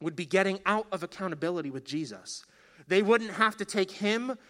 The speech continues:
or his words seriously anymore, and neither would anybody else. And so how does Jesus respond? Jesus stooped down and wrote in the dust with his finger.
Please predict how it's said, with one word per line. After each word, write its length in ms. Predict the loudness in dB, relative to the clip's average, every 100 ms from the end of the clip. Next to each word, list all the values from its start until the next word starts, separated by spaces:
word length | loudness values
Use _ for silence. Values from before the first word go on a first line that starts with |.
| -20 _
or 160 | 4 4
his 240 | 2 2
words 560 | 6 8 6 4 -4 -8
seriously 760 | -4 2 6 6 4 0 0
anymore, 600 | 0 0 2 2 0 -2 -8 _ _ _ _ -4
and 160 | -2
neither 280 | 2 2 4
would 140 | 0 -2
anybody 440 | -4 -4 -4 -4
else. 500 | -8 -10 -12 -12 -14 _ _ _ _ _ _ _ _ _ _ _ _ _ _ _ _ _ -16
And 100 | -6
so 100 | -2
how 180 | 2 2
does 140 | 2
Jesus 380 | -2 -2 -2 -4
respond? 560 | -6 -2 -2 -2 -8 -16 _ _ _ _ _ _ _ _ _ _ _ _ _ _ _ _ _ _ _ _ _ _
Jesus 320 | -4 -2 -2
stooped 380 | -2 0 -2 -2
down 400 | -4 -6 -10 -16 _ _ _ _ _ _ _ _ _ _
and 180 | -10 -6
wrote 220 | -4 -4
in 100 | -4
the 80 | -8
dust 320 | -6 -8 -10
with 100 | -16
his 140 | -14 -14
finger. 380 | -14 -14 -16